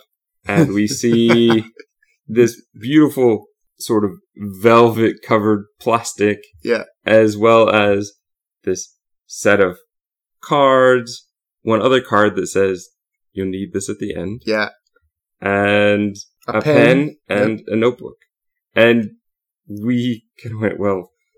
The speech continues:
Speaker 2: My first reaction was, "What? I paid all this shipping for this?
Speaker 1: Yeah.
Speaker 2: I paid for a box." <laughs>
Speaker 1: And my impression was, "It's important."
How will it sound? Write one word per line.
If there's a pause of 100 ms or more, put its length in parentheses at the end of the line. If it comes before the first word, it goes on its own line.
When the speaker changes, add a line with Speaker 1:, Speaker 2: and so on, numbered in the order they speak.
(140)
Speaker 2:
My
first
reaction
was,
"What?
I
paid
all
this
shipping
for
this? (220)
Speaker 1:
Yeah.
Speaker 2:
I
paid
for
a
box." (100)
<laughs>
Speaker 1:
And (960)
my
impression
was, (200)
"It's
important."